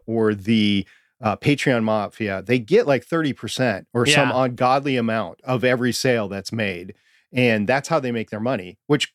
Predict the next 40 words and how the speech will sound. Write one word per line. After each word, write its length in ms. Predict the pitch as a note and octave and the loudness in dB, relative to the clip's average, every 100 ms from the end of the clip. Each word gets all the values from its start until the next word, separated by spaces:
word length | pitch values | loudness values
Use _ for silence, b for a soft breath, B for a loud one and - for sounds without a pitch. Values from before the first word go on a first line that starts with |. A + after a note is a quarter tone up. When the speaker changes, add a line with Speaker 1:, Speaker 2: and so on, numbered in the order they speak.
| _ | _
Speaker 1:
granted, 360 | - F#3+ D#3+ C3 | 0 2 2 -2
they 100 | C#3 | -2
need 240 | C#3+ D3 | 0 0
to 80 | B2+ | 0
make 240 | A#2+ A#2+ - | 2 0 -2
s-, 100 | C#3 | -2
money 300 | C3 B2 G2+ | 0 0 0
somehow. 520 | D3+ E3+ A2+ F#2 - b b - | -2 0 -2 -4 -8 b b -2
But 120 | C3+ | -2
so 200 | - F3+ | 2 2
they 160 | D#3+ D#3+ | 4 2
want 360 | B2 D#3+ G3+ - | 2 0 0 0
to 100 | D#3+ | 2
make 200 | C3 A2+ | 2 0
these 180 | C3 - | -2 2
sales 340 | A#2+ A2 C3 | 2 2 2
and 100 | A#2 | 2
then 160 | A2+ A#2+ | 4 4
they 80 | |
want 300 | B2 C3 C#3 | 4 2 0
to 80 | - | -2
make 220 | C3+ A#2 | -4 -4
the 60 | A2 | -4
sales 320 | - A2+ F#2+ | -2 0 -2
stick. 360 | - - - - | -4 0 -2 0
So 120 | C#3+ | 0
they're 140 | C#3+ | 2
not 280 | D#3+ F3 - _ _ _ _ _ _ - | 2 0 -2 _ _ _ _ _ _ -4
looking 500 | C3 E3 E3+ D3 B2 | 2 2 2 0 0
for 200 | - C3 | 0 0
your 160 | B2 G#2 | 0 2
best 320 | A2+ G2 D#3 | 0 0 -2
interest. 480 | E3+ G2+ - - B2 | -2 -6 -8 -4 0
They're 140 | B2 | 2
looking 340 | C3+ C#3+ C#3+ | 4 2 0
for 160 | - C3 | 0 -2
the 80 | A2 | 0
best 260 | A2+ - | 0 0
interest 360 | A#2 - A2+ - | -2 -2 -2 0
of 200 | G#2 | -2